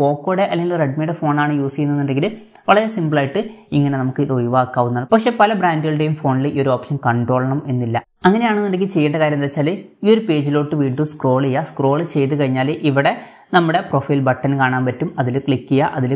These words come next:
ക്ലിക്ക് ചെയ്താൽ സെറ്റിംഗ്സ് എന്നുള്ള ഓപ്ഷൻ കാണാൻ പറ്റും, അതിൽ ക്ലിക്ക് ചെയ്യുക. അതിൽ ക്ലിക്ക് ചെയ്താൽ ജനറൽ എന്നുള്ള ഓപ്ഷൻ കാണാൻ പറ്റും, അതിൽ ക്ലിക്ക് ചെയ്യുക. അതിൽ ക്ലിക്ക് ചെയ്താൽ ഡിസ്കവർ എന്നുള്ളത് on ആയിട്ടായിരിക്കും കിടക്കുന്നുണ്ടാവുക, അത് ഓഫ് ചെയ്യുക.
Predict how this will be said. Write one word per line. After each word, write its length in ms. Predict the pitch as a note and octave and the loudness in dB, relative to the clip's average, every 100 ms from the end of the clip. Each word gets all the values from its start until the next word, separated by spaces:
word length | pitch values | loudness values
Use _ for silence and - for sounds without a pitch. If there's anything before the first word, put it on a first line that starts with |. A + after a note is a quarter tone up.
| C#3 | 0
ക്ലിക്ക് 300 | B2 - D#3+ D3+ | -2 0 -2 2
ചെയ്താൽ 300 | C3+ B2+ D3+ - - - | 2 2 -2 -6 -16 -2
സെറ്റിംഗ്സ് 420 | D#3+ D#3 F3 E3+ E3+ | 0 2 0 0 0
എന്നുള്ള 220 | D#3 D#3 - C3 | 0 0 0 0
ഓപ്ഷൻ 240 | C3 - C3+ | 0 -2 0
കാണാൻ 180 | B2 B2 A#2+ | 0 0 -2
പറ്റും, 200 | B2+ B2 - | -2 -4 -2
അതിൽ 160 | C3+ C#3 C#3+ | 0 0 -2
ക്ലിക്ക് 200 | B2+ A2+ | -4 -2
ചെയ്യുക. 200 | B2+ A#2+ - B2+ | 0 0 0 -2
അതിൽ 160 | B2+ C#3+ | -2 -2
ക്ലിക്ക് 280 | C#3+ B2 D#3+ D3+ | -2 -2 -2 0
ചെയ്താൽ 280 | C#3 C3 F3 - - - C3 | 2 0 -2 -8 -12 -2 2
ജനറൽ 380 | C#3 C#3+ D#3+ F3 | 2 2 0 0
എന്നുള്ള 180 | D3+ D3+ C#3+ | 0 0 -2
ഓപ്ഷൻ 160 | - D3 | -2 -2
കാണാൻ 140 | C#3 | -2
പറ്റും, 160 | C3+ D#3+ C3+ | -2 -2 -2
അതിൽ 140 | B2 C3+ C#3+ | -2 -2 -2
ക്ലിക്ക് 180 | C3+ C#3 | -2 0
ചെയ്യുക. 140 | C#3+ C#3 | 0 0
അതിൽ 160 | B2+ C#3 | -2 -2
ക്ലിക്ക് 200 | C#3 C#3+ | -2 0
ചെയ്താൽ 220 | C3+ C3 G3+ - E3 | 0 0 -2 0 0
ഡിസ്കവർ 380 | - G3 G3+ G3 | 2 0 0 2
എന്നുള്ളത് 260 | F#3 F3+ F3+ D#3+ | 0 0 0 0
on 100 | D#3+ | 0
ആയിട്ടായിരിക്കും 400 | D#3+ D#3 D3+ D#3 | 0 0 0 0
കിടക്കുന്നുണ്ടാവുക, 560 | C#3 C3+ C#3+ C3+ C#3 C#3+ D3 | 0 0 0 2 0 0 0
അത് 120 | C3 D3 C3+ B2+ | 0 -2 0 0
ഓഫ് 200 | B2 B2+ C3 | 0 -2 0
ചെയ്യുക. 200 | A#2+ | -2